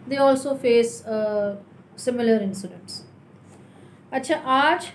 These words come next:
फिर इसके बाद जो मैं आपको एक बड़ा interesting वाक़या सुनाऊँगी, ये वाक़या मक्का का है,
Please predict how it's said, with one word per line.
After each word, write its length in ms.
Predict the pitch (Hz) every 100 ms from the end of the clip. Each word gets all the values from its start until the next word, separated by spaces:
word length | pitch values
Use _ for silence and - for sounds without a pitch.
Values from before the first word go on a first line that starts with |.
| -
फिर 220 | 330 320 330
इसके 340 | 294 - 349
बाद 260 | 311 294 294
जो 120 | 302
मैं 100 | 285
आपको 300 | 269 - 294
एक 140 | 285 - - -
बड़ा 180 | 247 254
interesting 560 | 262 254 247 247 262
वाक़या 300 | 240 226 240
सुनाऊँगी, 720 | 240 233 220 214 226 226 262 - - - - _ -
ये 180 | 262 277
वाक़या 760 | 254 226 226 254 262 277 277 220
मक्का 420 | 220 220 247 226
का 120 | 226
है, 200 | 190 175